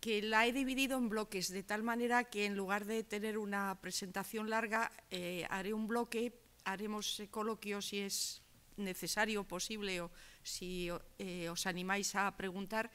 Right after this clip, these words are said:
y luego seguiré. Lo he, lo he puesto en cuatro,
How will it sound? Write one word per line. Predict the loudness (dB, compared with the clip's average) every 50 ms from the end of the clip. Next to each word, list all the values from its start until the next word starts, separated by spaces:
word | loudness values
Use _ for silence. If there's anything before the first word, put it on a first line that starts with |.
| -14 -18 -16 -16 -12 -4
y | -2 0
luego | 2 2 4 4 4
seguiré. | 4 4 2 2 0 0 0 0 0 0
Lo | -2 -4
he, | -4 -4 -4 -4
lo | -4 -2 -2 0
he | 0 0 -2
puesto | -6 -12 -14 -4 -2 0 0 0 0 0 0
en | 0 0 -2 -4 -4
cuatro, | -4 0 2 2 2 2 0 0 0 2 0 0 -2 -6